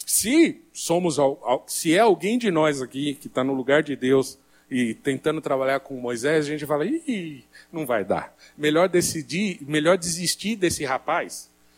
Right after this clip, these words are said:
porque ele tá muito inseguro. Ele, ele tem medo. Eu quero mostrar pra ele uma maravilha, eu quero mostrar pra ele um milagre, e aí eu falo pra ele jogar a vara no chão,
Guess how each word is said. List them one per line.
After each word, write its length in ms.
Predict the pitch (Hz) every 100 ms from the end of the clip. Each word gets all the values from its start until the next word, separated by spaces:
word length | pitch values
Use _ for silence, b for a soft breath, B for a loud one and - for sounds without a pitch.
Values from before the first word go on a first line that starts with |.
| B B B
porque 240 | 180 180 254
ele 140 | 262
tá 140 | 220
muito 280 | 175 208 220
inseguro. 480 | 175 - 113 135 131 _ _ _ - B B
Ele, 320 | 214 226 226 196 -
ele 140 | 233
tem 180 | 254 302
medo. 540 | 311 370 403 269 165 - _ _ _ _ _ -
Eu 140 | 247
quero 300 | 269 311 294
mostrar 500 | 247 226 - 254 262
pra 220 | - 202
ele 240 | 226 220 170
uma 360 | 151 127 123
maravilha, 840 | 123 127 117 113 196 208 139 92 - _
eu 100 | -
quero 280 | 143 226 214
mostrar 300 | 175 165 180
pra 200 | - 143
ele 100 | 156
um 60 | 160
milagre, 560 | 156 165 226 247 277 - B B
e 160 | 202 214
aí 440 | 214 240 269 285 _ -
eu 140 | 202
falo 200 | 180 175
pra 120 | 170
ele 120 | 175 170
jogar 300 | 175 170 170
a 60 |
vara 240 | 165 170 175
no 120 | 190
chão, 380 | - 233 285